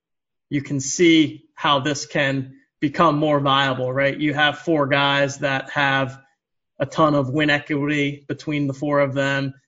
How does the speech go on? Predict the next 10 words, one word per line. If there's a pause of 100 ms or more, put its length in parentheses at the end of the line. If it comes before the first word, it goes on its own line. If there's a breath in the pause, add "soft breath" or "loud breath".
Matthew
Fitzpatrick
has
been
playing
great
lately, (400)
put
in
another